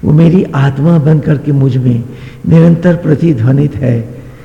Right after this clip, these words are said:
सितार की झंकार है वो, बांसुरी का सुख है वो। जब वो मेरी, मुझ में रोम रोम समाया है, तो मैं बाहर क्यों भटक रहा हूं? निपट कंगालों सा,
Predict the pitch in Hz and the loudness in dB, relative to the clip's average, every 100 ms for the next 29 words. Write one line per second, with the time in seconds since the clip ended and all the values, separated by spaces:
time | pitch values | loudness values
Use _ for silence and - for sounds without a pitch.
0 | - - - 139 151 151 151 147 143 110 | -20 -20 -6 -4 0 2 0 0 -2 0
1 | 120 123 135 135 123 113 117 110 113 - | 2 2 0 -4 -4 -6 -8 -10 -12 -14
2 | - - - 170 120 113 - 165 202 - | -20 -20 -18 -8 -4 -4 -4 -4 -4 -4
3 | 90 - - - - - - - - - | -10 -10 -12 -14 -20 -20 -20 -20 -20 -20
4 | - - - - - - - - - - | -20 -20 -20 -20 -20 -20 -20 -20 -20 -20
5 | - - - - - - - - - - | -20 -20 -20 -20 -20 -20 -20 -20 -20 -20
6 | - - - 196 175 269 269 220 247 269 | -20 -16 0 2 4 4 4 4 4 2
7 | 185 180 143 160 180 208 202 277 226 156 | 0 -4 -4 0 2 2 0 0 2 4
8 | 262 190 170 330 320 247 208 208 196 180 | 4 4 4 4 2 2 0 0 0 0
9 | 151 151 131 101 - - - - - - | -2 -2 -4 -8 -16 -20 -20 -20 -20 -20
10 | - - - - - - - - - 131 | -20 -20 -20 -20 -20 -20 -20 -20 -4 0
11 | 143 151 139 131 95 143 127 - 165 151 | 2 2 0 0 0 -4 -4 0 0 2
12 | 131 151 127 123 110 117 107 95 113 - | 2 0 0 2 2 2 0 -2 -6 -8
13 | - - - - - - 135 143 143 147 | -16 -20 -20 -20 -20 -4 0 0 2 -2
14 | - 139 131 127 123 127 127 - | -2 -2 0 0 0 -2 -4 -6